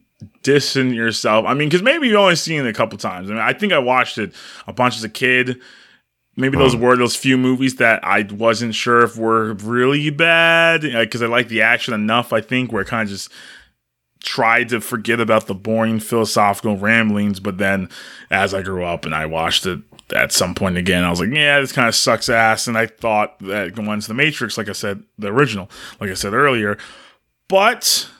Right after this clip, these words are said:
Speaker 1: just looking at this as a solo movie for now, I guess, um, I do think The Matrix does mostly hold up. I, I think, I mean, obviously it is,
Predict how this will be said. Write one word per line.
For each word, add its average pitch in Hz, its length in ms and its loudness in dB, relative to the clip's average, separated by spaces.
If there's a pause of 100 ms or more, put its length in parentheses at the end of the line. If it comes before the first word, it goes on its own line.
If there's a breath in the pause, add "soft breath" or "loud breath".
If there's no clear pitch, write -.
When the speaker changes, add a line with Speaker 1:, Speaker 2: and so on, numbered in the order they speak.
(320 loud breath)
Speaker 1:
just 170 340 -2
looking 165 200 -2
at 151 280 -2
this 151 260 2
as 113 120 -2
a 107 60 -4
solo 147 400 0
movie 143 460 -2
for 151 140 -2
now, 151 260 2
I 156 60 2
guess, 156 440 2 (440 loud breath)
um, 113 640 2 (280 soft breath)
I 139 140 2
do 156 200 -2
think 147 280 -2
The 143 60 -2
Matrix 139 600 -2
does 127 680 2
mostly 135 600 0
hold 143 260 2
up. 151 280 2
I, 113 240 2
I 110 40 2
think, 117 440 -4 (520 loud breath)
I 123 80 0
mean, 123 120 0
obviously 120 500 2
it 104 100 -2
is, 98 400 -4